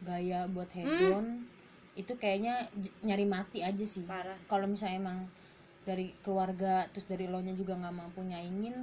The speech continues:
Speaker 1: mendingan jangan daripada gila, ya kan?
Speaker 2: Iya, betul, betul.
Speaker 1: Makanya gue nggak punya temen.
Speaker 2: Karena lo apa adanya,
Speaker 1: Kan-,
Speaker 2: men.
Speaker 1: iya, karena gue nggak mau gila.
Speaker 2: Iya, betul.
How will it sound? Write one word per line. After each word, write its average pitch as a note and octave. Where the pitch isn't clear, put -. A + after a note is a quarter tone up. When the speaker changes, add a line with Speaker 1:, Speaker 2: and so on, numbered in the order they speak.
Speaker 1:
mendingan G3+
jangan A#3
daripada G#3
gila, F#3+
ya A3+
kan? -
Speaker 2:
Iya, C4+
betul, C#4
betul. C#4
Speaker 1:
Makanya C4
gue A#4+
nggak A#3+
punya B3
temen. B3
Speaker 2:
Karena C4
lo A4
apa F4+
adanya, B3
Speaker 1:
Kan-, G4
Speaker 2:
men. G3
Speaker 1:
iya, D#4+
karena C#4
gue E4
nggak E4+
mau D#4+
gila. F#4+
Speaker 2:
Iya, D#4+
betul. G4